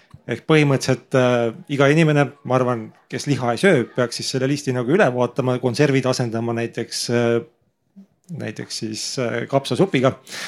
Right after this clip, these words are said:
<laughs> kus liha sees ei ole. Et, äh, et seda peaks siis igaüks ikkagi nagu tegema, et mingi mõistlik varu peab olema, sest vastasel korral ikkagi,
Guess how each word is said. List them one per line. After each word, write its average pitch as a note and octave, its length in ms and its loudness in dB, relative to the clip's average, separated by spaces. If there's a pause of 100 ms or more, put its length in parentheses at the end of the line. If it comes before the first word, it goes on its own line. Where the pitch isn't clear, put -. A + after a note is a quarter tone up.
(180)
<laughs> - 560 -14
kus - 160 -10
liha A2+ 160 -2
sees C3+ 240 2
ei A#2+ 80 0
ole. A#2+ 140 2 (1160)
Et, C#3 340 0
äh, C3+ 320 6
et C3 80 0
seda D#3+ 300 4
peaks B2+ 320 2
siis B2+ 100 0
igaüks C#3 460 2
ikkagi B2+ 260 0
nagu A#2 220 0
tegema, B2 400 2 (320)
et A#2 400 -8
mingi B2+ 260 0
mõistlik B2 480 -2
varu B2+ 480 4
peab B2 300 0
olema, B2 400 2 (500)
sest - 380 -6
vastasel B2 420 -2
korral B2+ 240 2
ikkagi, A#2+ 720 -4